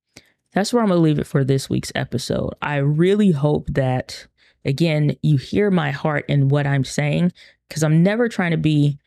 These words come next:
harsh or coarse or, like, harmful or hurtful, any of those things. It's always to be helpful and to actually help you move the needle,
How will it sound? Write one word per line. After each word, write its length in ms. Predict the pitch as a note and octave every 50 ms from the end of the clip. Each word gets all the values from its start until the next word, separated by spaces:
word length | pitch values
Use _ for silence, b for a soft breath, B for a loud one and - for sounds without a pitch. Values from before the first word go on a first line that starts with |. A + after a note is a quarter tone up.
| _ _ _ _ _ _ -
harsh 540 | - - - D3+ D3+ D3 D3 D3 - - - -
or 180 | - C#3 B2+ -
coarse 640 | - - - - D3 C#3+ C3+ C3+ C3+ - - - -
or, 200 | - C3+ C3+ C3
like, 320 | C3+ C#3 B2+ C3 C3 -
harmful 680 | - - - - - D3 C#3+ C#3 C3+ C3 - C3+ C3 C3
or 120 | A#2 -
hurtful, 520 | C3 - - C#3+ C#3 - - - C#3 C3 F#2
any 220 | - C3+ C#3 C3+
of 60 | C3+
those 240 | C3 C3 C3 - -
things. 280 | - C#3 C#3 C#3 C#3 B B B B B
It's 140 | - - -
always 200 | - - D4+ -
to 80 | - F#3+
be 120 | F#3+ E3+
helpful 580 | D#3+ D3 D3+ D3 D3 - - D3+ D3 C#3+ C#3 C#3+ b b b b b b b _ -
and 160 | D#3 D#3 D3
to 220 | C#3+ D3+ - - D#3
actually 360 | D#3+ D#3 - - - D#3 C#3+
help 300 | C3+ C#3+ C#3+ C#3+ C#3+ -
you 140 | D3+ D3 C#3
move 300 | C#3 C3+ C#3 C#3 C3+ C3+
the 100 | C3 B2+
needle, 500 | C3+ C3+ C#3+ C#3+ C#3+ D#3 E3 E3 F3